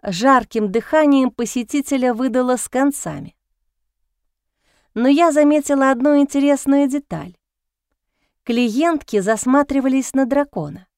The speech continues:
Да, их пугали его манеры, но внешность у него была что надо.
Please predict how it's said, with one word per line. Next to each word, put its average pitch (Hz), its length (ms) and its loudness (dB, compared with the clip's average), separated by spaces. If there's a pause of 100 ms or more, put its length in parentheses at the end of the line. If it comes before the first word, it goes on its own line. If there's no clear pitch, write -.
(920)
Да, 240 320 2
их 214 260 -2
пугали 277 480 2
его 196 280 0
манеры, 180 560 -4 (920)
но 233 180 0
внешность 277 680 0
у 262 60 -2
него 254 300 0
была 254 300 -2
что 277 240 -4
надо. 214 400 -4